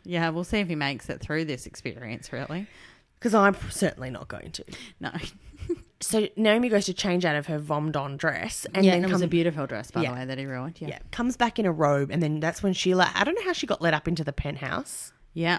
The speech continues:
Speaker 1: Well, I feel like, like, she's Sheila, right? She would have gone to that front. Like, no one says no to Sheila.
Speaker 2: And I guess Terage is understaffed.
Speaker 1: Yeah. So there's probably just some kid there that's doing work experience. "Okay, lady, I'll put you up to the
Speaker 2: Yeah,
Speaker 1: penthouse," you know.
Speaker 2: of course. And she
Speaker 1: Yeah.
Speaker 2: sees Naomi in the robe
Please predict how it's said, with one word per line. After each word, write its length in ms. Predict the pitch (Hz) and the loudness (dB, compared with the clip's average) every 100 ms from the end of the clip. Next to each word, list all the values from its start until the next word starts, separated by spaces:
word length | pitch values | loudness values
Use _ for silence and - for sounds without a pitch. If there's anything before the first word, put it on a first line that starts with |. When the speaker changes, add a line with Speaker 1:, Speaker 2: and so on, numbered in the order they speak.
| 170 | 0
Speaker 1:
Well, 160 | 185 | 4
I 80 | 214 | 4
feel 220 | 220 294 | 6 4
like, 260 | 214 170 - 196 | 6 4 2 2
like, 200 | 190 - | 0 0
she's 260 | - 226 | -10 -12
Sheila, 400 | - 180 165 139 | -4 0 2 2
right? 260 | 113 120 131 | -2 -4 -4
She 140 | - | -4
would 80 | 220 | -2
have 80 | 208 | 2
gone 140 | 180 170 | 0 2
to 60 | |
that 160 | 165 - | 0 -2
front. 180 | - 175 | -6 -2
Like, 140 | 190 | 2
no 200 | 220 240 | 4 4
one 160 | 311 277 | 4 2
says 220 | 160 143 | 0 -2
no 440 | 135 127 120 101 - _ _ - | -4 -6 -6 -8 -12 _ _ -8
to 120 | 160 | -6
Sheila. 540 | - 120 98 85 147 | -2 -4 -4 -6 -2
Speaker 2:
And 100 | 214 | 2
I 60 | 233 | 4
guess 300 | 262 - - | 4 2 -4
Terage 400 | - 214 196 185 | -2 2 2 2
is 120 | 170 | 0
understaffed. 840 | 151 147 - 143 95 95 - - 175 | 0 -2 -4 -4 -2 -4 -8 -4 0
Speaker 1:
Yeah. 260 | 160 143 | 2 2
So 140 | - 220 | 0 0
there's 160 | 247 | 0
probably 220 | - 330 220 | 4 4 6
just 180 | 175 | 4
some 220 | - 165 156 | 2 0 2
kid 260 | 175 160 | 0 2
there 180 | 165 160 | 4 4
that's 180 | 151 - | 0 -2
doing 200 | 151 143 | -2 0
work 220 | 147 175 | 0 0
experience. 420 | 196 - 147 131 | -2 -2 -4 2
"Okay, 460 | 202 - 185 180 175 | 0 2 2 4 2
lady, 320 | 165 170 202 | 2 4 4
I'll 140 | 208 214 | 2 0
put 180 | 220 | -4
you 100 | 170 | -4
up 140 | 160 - | -4 -2
to 80 | 185 | -2
the 60 | |
Speaker 2:
Yeah, 80 | 180 | 0
Speaker 1:
penthouse," 380 | 143 147 185 - | -2 -6 -8 -8
you 80 | 156 | -4
know. 40 | |
Speaker 2:
of 20 | 156 | -2
course. 320 | 143 - - - - - - | -2 -4 -14 -18 -20 -20 0
And 80 | 202 | 2
she 120 | 208 | 2
Speaker 1:
Yeah. 60 | 185 | 4
Speaker 2:
sees 320 | 180 170 160 - | 4 4 0 0
Naomi 420 | 170 156 151 143 | 2 2 0 -4
in 80 | 147 | -4
the 80 | 147 | -4
robe 480 | 151 58 57 - | -4 -4 -6 -8